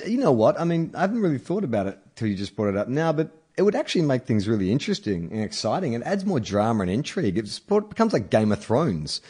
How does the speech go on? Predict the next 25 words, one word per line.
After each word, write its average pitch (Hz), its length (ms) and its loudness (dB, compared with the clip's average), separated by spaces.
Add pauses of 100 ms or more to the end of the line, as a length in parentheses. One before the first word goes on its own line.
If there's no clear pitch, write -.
(360)
to 135 120 4
have, 127 340 4
like, 113 300 6
Goldstein 107 800 4
to, 101 340 4
uh, 98 160 6
depart 110 560 4
to 107 100 -4
House 104 540 0 (240)
Melbourne. 107 600 2 (360)
You 113 80 4
know, 98 240 2
that - 320 0
would 175 120 6
be 131 120 8
amazing. 110 540 2
Like, 104 200 2
what, 165 220 0
what 147 260 -2 (200)
drama 113 500 0
there 95 80 2
would 82 80 0
be 87 120 0
around 85 380 -2
that? 78 320 -4